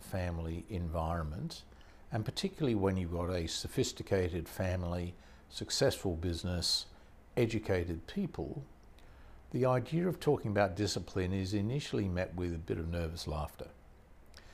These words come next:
The family considers that discipline is a topic for small children. It's something we learn when we're young, and we should know how to apply it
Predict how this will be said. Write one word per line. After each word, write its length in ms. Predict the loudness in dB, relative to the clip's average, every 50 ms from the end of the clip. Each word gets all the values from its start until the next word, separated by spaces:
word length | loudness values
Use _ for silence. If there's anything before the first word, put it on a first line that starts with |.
| -20 -20 -20 -20 -18
The 60 | -10 2
family 340 | 4 6 6 6 6 2
considers 560 | 2 0 -2 0 2 2 4 4 4 2 2 2
that 160 | -2 -2 -2
discipline 460 | -2 -2 -2 -4 -2 -2 -2 0 0
is 120 | 0 0
a 60 | -2 -6
topic 420 | 0 0 2 2 2 0 -4 -6
for 240 | -4 -4 -4 -2 -2
small 320 | -4 -4 -2 0 0 -2
children. 420 | 0 0 0 0 0 0 -4 -6 -6
It's 100 | -8 -6
something 320 | -4 -4 -4 -2 -2 0 0
we 140 | 2 0 2
learn 260 | 2 2 2 2 0
when 160 | -2 -2 -2
we're 80 | -4 -4
young, 380 | -2 -2 -2 -2 -2 -4 -6 -10 -16 -20 -20 -20 -20 -20 -20 -20 -20 -20 -20 -20 -6 -4
and 80 | 0 2
we 80 | 2
should 260 | 2 4 2 2 4
know 200 | 4 4 4 4
how 160 | 4 4 4 4
to 120 | 4 2
apply 500 | 2 0 -4 -4 0 2 4 4 4 2
it 280 | 0 -4 -8 -12 -16